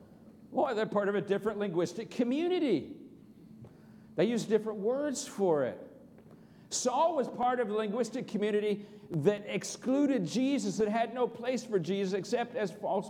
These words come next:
prophet. But as he interacted with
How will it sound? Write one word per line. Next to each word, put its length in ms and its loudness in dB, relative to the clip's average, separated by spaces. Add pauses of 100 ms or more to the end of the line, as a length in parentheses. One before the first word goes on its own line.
prophet. 500 -6 (720)
But 140 8
as 380 -2
he 180 -4
interacted 760 0
with 220 0